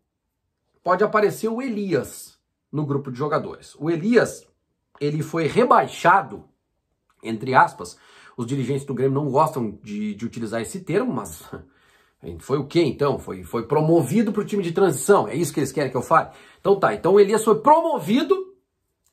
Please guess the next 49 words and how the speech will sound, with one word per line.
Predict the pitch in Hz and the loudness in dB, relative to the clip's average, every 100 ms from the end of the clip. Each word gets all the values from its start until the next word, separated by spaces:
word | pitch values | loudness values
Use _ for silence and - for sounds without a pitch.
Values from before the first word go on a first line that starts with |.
| _ | _
pro | - 202 | 0 0
time | - 208 | 2 -2
de | 196 | -2
transição | - 220 208 214 202 214 | 0 0 0 0 0 0
do | 240 | 0
Grêmio. | 226 180 - - _ _ _ _ - - _ _ | 0 -2 -4 -16 _ _ _ _ -20 -20 _ _
E | - 113 | -8 -6
tá | 113 135 | 0 -2
disputando | - 170 170 196 | -2 -4 0 0
o | |
Campeonato | 165 147 147 156 | 0 -2 0 -2
Brasileiro | - 156 147 160 | -2 -4 -2 -2
de | 165 | -2
Aspirantes, | 160 - 202 214 - | -2 0 2 2 0
tá | 113 | -6
jogando | 110 123 160 175 | -4 0 0 4
bem, | 185 214 - | 6 6 2
tá | 82 | -6
jo-, | 101 95 | -10 -8
tá | - 117 | -4 -2
metendo | 127 147 170 196 | -2 -2 2 6
gol | 185 214 170 - | 8 6 4 -4
e | |
tal, | - 170 | 0 0
tá | 175 | 0
chamando | 175 196 180 180 | -2 -2 -2 -2
a | |
atenção. | 175 214 208 220 247 | 0 0 2 0 0
O | |
torcedor | 175 170 180 160 | -4 -4 -4 -4
quer | - 185 | -4 0
saber | - 185 185 | 0 0 -4
por | - | -6
que | 202 | -6
que | 214 | 4
o | |
Elias | 208 202 190 | 4 4 2
não | 226 | 2
joga. | 185 151 - | 4 2 0
Eu | 156 | 0
não | 196 | 0
tenho | 214 214 | 0 -2
a | 208 | -2
resposta. | 226 - 214 127 - _ _ _ _ _ _ _ _ _ | -4 0 2 2 -4 _ _ _ _ _ _ _ _ _
Eu | 107 | -4
não | 139 | 0
tenho | 185 | 0
essa | 180 113 | 0 -2
resposta. | 110 - - - | -6 -8 -12 -14